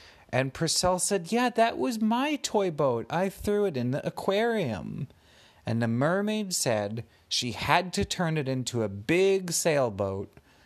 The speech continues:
to float around the aquarium because otherwise the shark was going to keep it all to himself and never return the funnest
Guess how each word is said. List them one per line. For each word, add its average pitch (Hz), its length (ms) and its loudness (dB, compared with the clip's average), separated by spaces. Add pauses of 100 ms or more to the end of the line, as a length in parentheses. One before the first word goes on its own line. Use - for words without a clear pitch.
(100)
to 127 160 2
float 208 640 2
around 202 380 2
the 190 140 0
aquarium 107 920 0 (300)
because 113 420 -2
otherwise 135 960 2 (240)
the 101 160 0
shark 131 640 0 (240)
was 95 220 -4
going 101 560 0
to 98 280 -4 (300)
keep 240 360 0
it 214 280 0
all 160 340 4
to 147 180 -6
himself 113 920 -4 (460)
and 98 280 -2
never 156 340 2
return 104 800 -2 (240)
the 98 140 -2
funnest 131 880 0